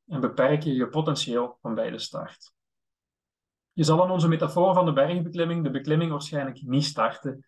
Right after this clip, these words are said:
als je dat geloof niet hebt. En dus een minimum geloof of een sterke drive voor verandering is dus een fundament,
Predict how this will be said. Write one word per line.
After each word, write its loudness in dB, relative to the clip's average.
als -2
je 0
dat 0
geloof 0
niet -2
hebt. -14
En 2
dus 6
een 10
minimum 6
geloof 6
of -8
een -4
sterke 0
drive 0
voor -8
verandering -4
is 0
dus 0
een -2
fundament, 0